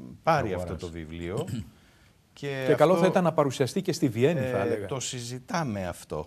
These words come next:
Speaker 3: Την
Speaker 1: Το συ-
Speaker 3: εικοστή πέμπτη Μαρτίου, για παράδειγμα,
Speaker 1: <laughs>
Speaker 3: ε.
Speaker 2: Στην
Speaker 3: Το
Speaker 2: παρουσίαση εδώ που κάναμε στην έκθεση, είχε προσκληθεί ο συνάδελφος από το Πολυτεχνείο της Βιέννης.
Speaker 1: Ναι.
Speaker 2: Ε,
Speaker 1: Καθηγητής,
Speaker 2: ο
Speaker 1: ε, Γκέορκ Γκάρτνερ, ο οποίος είναι καθηγητής της χαρτογραφίας
Speaker 3: Ναι.
Speaker 1: στο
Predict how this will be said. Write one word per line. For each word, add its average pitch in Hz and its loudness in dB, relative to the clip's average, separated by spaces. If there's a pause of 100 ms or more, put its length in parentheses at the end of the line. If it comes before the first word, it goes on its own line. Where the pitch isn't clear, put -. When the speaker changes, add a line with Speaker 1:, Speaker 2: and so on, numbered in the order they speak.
Speaker 3:
Την 139 0
Speaker 1:
Το 131 2
συ- - -4
Speaker 3:
εικοστή 139 4
πέμπτη 160 2
Μαρτίου, 127 2
για 123 4
παράδειγμα, 123 2
Speaker 1:
<laughs> 113 0
Speaker 3:
ε. 131 2
Speaker 2:
Στην 87 -2
Speaker 3:
Το 87 2
Speaker 2:
παρουσίαση 107 2
εδώ 98 0
που 110 -8
κάναμε 110 0
στην 87 -6
έκθεση, 92 -4
είχε 101 -6
προσκληθεί 101 -6
ο 85 -4
συνάδελφος 101 -2
από 95 -8
το 85 -8
Πολυτεχνείο 101 -4
της 78 -10
Βιέννης. 78 -4
Speaker 1:
Ναι. 87 -10
Speaker 2:
Ε, 78 -12 (400)
Speaker 1:
Καθηγητής, 92 -4
Speaker 2:
ο 110 -2
Speaker 1:
ε, 101 -2
Γκέορκ 104 -2
Γκάρτνερ, 117 -2
ο 113 -2
οποίος 110 -6
είναι 107 -8
καθηγητής 98 -10
της - -20
χαρτογραφίας 95 -6
Speaker 3:
Ναι. 101 -2
Speaker 1:
στο 95 -6